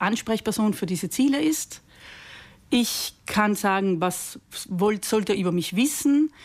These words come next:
was möchte ich mitgestalten und warum bin ich Teil dieses Netzwerks.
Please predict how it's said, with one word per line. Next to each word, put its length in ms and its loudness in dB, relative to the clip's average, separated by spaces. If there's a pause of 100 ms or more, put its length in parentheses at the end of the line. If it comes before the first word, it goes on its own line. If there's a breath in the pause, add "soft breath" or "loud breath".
(220 loud breath)
was 160 0
möchte 260 0
ich 160 -4
mitgestalten 840 0
und 200 -2
warum 260 2
bin 160 0
ich 80 -4
Teil 220 -2
dieses 300 -6
Netzwerks. 600 -8